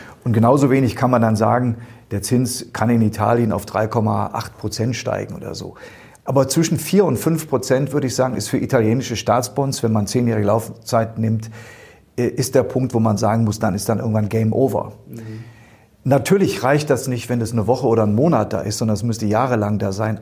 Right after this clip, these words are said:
Speaker 1: Aber so doof ist der Markt ja nicht und guckt sich das erstmal jahrelang an.
Speaker 2: Mhm.
Speaker 1: Sondern wenn wir dieses Niveau erreicht haben,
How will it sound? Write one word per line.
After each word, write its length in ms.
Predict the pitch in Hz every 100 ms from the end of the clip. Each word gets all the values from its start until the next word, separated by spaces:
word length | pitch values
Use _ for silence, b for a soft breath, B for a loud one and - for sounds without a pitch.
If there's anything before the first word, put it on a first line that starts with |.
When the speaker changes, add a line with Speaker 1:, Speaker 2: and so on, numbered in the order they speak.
| -
Speaker 1:
Aber 480 | 127 139 120 95 90 B B B
so 220 | 90 123
doof 280 | 127 131 135
ist 160 | - -
der 100 | 113
Markt 340 | 113 117 120
ja 80 | 113
nicht 240 | 120 120
und 80 | 113
guckt 220 | - 131
sich 120 | - 107
das 160 | 110
erstmal 280 | 101 117 113
jahrelang 480 | 113 113 107 104 101
an. 260 | - 110 - B B B B
Speaker 2:
Mhm. 60 |
Speaker 1:
Sondern 360 | 120 120 120 - 110
wenn 200 | 139 151
wir 100 | 131
dieses 300 | 131 123 120
Niveau 260 | 120 123
erreicht 500 | 104 101 123 151 151
haben, 400 | 104 104 123 147